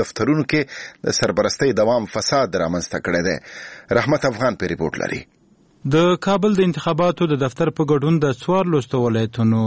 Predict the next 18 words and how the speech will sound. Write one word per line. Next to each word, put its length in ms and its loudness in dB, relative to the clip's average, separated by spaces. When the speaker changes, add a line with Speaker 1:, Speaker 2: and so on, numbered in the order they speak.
Speaker 2:
د 240 0
انتخاباتو 640 0
سیمه 160 2
ییز 160 -2
دفترونه 500 0
د 200 2
سرپرستانو 840 0
له 160 2
لوري 220 4
اداره 280 0
کیږي 300 2
او 120 2
د 120 0
افغانستان 440 0
د 120 0
انتخاباتو 520 -4
خپلواک 460 0
کمیسیون 420 2